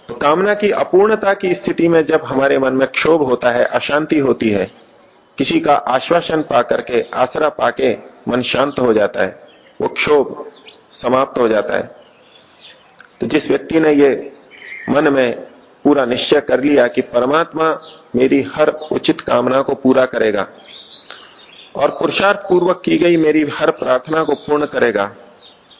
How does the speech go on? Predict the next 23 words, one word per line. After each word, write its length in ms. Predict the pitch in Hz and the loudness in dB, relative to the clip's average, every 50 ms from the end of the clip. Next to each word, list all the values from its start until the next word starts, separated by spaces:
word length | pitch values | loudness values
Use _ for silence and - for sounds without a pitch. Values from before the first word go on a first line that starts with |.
| - - _ - - - - - - - | -20 -20 _ -20 -20 -20 -20 -16 -8 -4
पुरुषार्थ 480 | 165 170 165 - 185 180 190 185 - | -2 -2 0 2 2 2 2 2 0
पूर्वक 380 | - - 175 165 165 175 170 - - | -2 0 0 2 2 0 -2 0 0
की 100 | 160 151 | 0 2
गई 180 | 170 170 170 | 2 2 2
मेरी 220 | 160 156 151 151 151 | 4 2 2 2 0
प्रार्थना 580 | 151 - - 135 131 135 - - 160 156 151 | -2 -2 0 2 2 2 2 0 0 0 0
व्यर्थ 360 | 143 117 127 139 139 131 - | 0 2 2 2 2 2 0
नहीं 320 | 139 127 127 127 147 147 131 | -2 0 0 0 0 0 2
जाएगी, 500 | 123 127 117 113 113 110 117 113 98 - - - - - - _ _ _ _ _ _ _ _ _ - - - - - - - | 4 4 4 4 2 0 0 -2 -2 -2 -6 -14 -20 -20 -20 _ _ _ _ _ _ _ _ _ -20 -20 -20 -20 -20 -10 -4
मेरा 160 | 123 127 147 143 | 0 0 0 0
पुरुषार्थ 720 | - 135 135 131 - - 147 151 156 156 - - - - | 0 -2 -4 -2 0 0 2 0 0 -2 -4 -8 -6 -4
कभी 280 | 143 127 131 139 147 139 | -2 -2 0 0 0 2
भी 160 | 160 160 151 | 2 2 2
व्यर्थ 340 | 123 123 139 143 139 - 151 | 2 2 2 2 2 0 -2
नहीं 280 | 131 131 131 143 135 | -2 -2 0 0 0
जाएगा, 440 | 120 127 123 117 117 113 110 104 95 - - - - - - - _ _ _ _ _ _ _ _ - - _ _ - - - - - - - - - - _ _ - | 2 4 4 4 4 2 0 -2 -6 -8 -12 -18 -20 -20 -20 -20 _ _ _ _ _ _ _ _ -20 -20 _ _ -20 -20 -20 -18 -20 -20 -20 -20 -20 -20 _ _ -2
ये 100 | 131 135 | 0 2
विश्वास 500 | 120 123 - - - 151 151 151 - - | 2 0 0 0 2 2 2 2 0 -2
जिसके 300 | 131 131 - - 127 127 | -6 -6 -4 -2 -2 0
मन 160 | 120 120 123 | 0 2 2
में 140 | 123 123 117 | 2 0 0
हो 200 | 107 110 123 123 | 0 2 2 2
जाएगा, 440 | 117 120 113 110 110 110 113 110 | 4 4 4 2 2 0 -2 -4